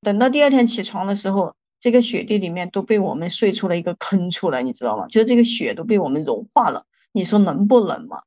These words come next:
我们就开始收帐篷，准备去神农架的一个景区里面逛逛。虽然说没有穿越成功，但是还是来都来了，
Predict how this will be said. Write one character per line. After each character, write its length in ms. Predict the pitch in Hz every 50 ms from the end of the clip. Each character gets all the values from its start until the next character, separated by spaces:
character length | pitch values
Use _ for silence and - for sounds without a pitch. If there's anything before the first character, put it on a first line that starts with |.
| _ _ _ _ _ _ _ _ _ _ _ _ _ _ _
我 140 | - 180 185
们 140 | 190 214 226
就 100 | 240 233
开 180 | 233 - 220
始 140 | 220 220 180
收 220 | 185 - 202 202 202
帐 300 | 202 226 208 190 190 196
篷， 260 | 175 - - - - -
准 220 | - 185 170 165
备 120 | 196 202
去 280 | 202 202 - 226 202 190
神 240 | 202 - - 175 180
农 180 | 180 175 185
架 180 | 196 208 208 196
的 100 | 180 175
一 40 | 175
个 120 | 190 190
景 220 | 190 - 175 143 135
区 140 | - 190
里 80 | 180 160
面 160 | 160 165 -
逛 240 | - 226 214 185 175
逛。 160 | - - - - _ _ _ _ _ _ _ _ _
虽 200 | - - - 226
然 160 | 214 202 202
说 160 | 202 214 214 202
没 120 | 196 196
有 120 | 202 190
穿 300 | 175 - - 208 196 202
越 120 | 208 208 196
成 300 | 202 - - - 160 175
功， 320 | 190 185 185 185 185 190 - _ _ _ _ _ _
但 160 | - 240 240
是 80 | 233 240
还 160 | 233 185 196
是 140 | 202 226 202
来 160 | 190 170 175
都 120 | - 214
来 220 | 208 190 127 85 -
了， 240 | 180 196 175 -